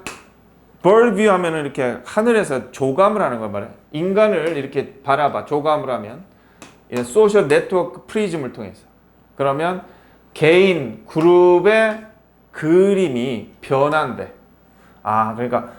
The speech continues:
개인과 그룹을 볼 적에 뭔가 변하는 게 있다네. 자, 그는, 어, 그런 유사성을 끌어냈다. 이 두 가지.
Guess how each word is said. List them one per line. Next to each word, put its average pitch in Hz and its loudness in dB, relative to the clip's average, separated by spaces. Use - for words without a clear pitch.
개인과 190 2
그룹을 147 -2
볼 123 -2
적에 131 0
뭔가 139 0
변하는 160 -2
게 131 0
있다네. 107 -8
자, 113 -14
그는, 185 0
어, 95 -6
그런 165 0
유사성을 196 2
끌어냈다. 233 0
이 160 -2
두 175 0
가지. 170 2